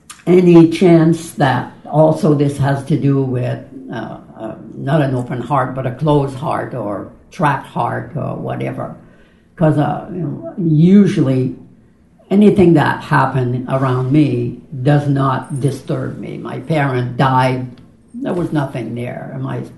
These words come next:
two of my sisters died, there was nothing there, you know.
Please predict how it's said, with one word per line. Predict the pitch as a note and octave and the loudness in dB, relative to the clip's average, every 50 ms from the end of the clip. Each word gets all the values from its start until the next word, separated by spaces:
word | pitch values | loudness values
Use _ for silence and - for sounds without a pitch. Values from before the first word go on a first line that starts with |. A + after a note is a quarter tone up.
| - - | -4 2
two | G3 E3 | 2 4
of | D#3 D3+ | 4 4
my | D3 C#3+ C3+ | 2 -2 -2
sisters | - - F3 D#3+ - - D3+ B2 A#2+ | -2 -2 -2 -2 -2 -4 -6 -8 -6
died, | A2 G#2+ - - - B2 A#2+ - - _ - | -8 -8 -8 -8 -10 -12 -14 -16 -18 _ -6
there | - B3 A#3 F3 D3+ | -2 0 2 2 2
was | C3 A#2+ A#2+ | 0 -2 -2
nothing | C#3+ B2 A#2+ A#2 C3 B2 A#2+ | -2 -4 -4 -4 -6 -8 -8
there, | A#2+ B2 B2+ B2+ - - - - _ _ _ _ _ _ _ | -8 -8 -8 -8 -10 -10 -14 -18 _ _ _ _ _ _ _
you | - C3 B2 | -12 -10 -10
know. | B2 A#2+ B2+ - - | -8 -10 -10 -12 -14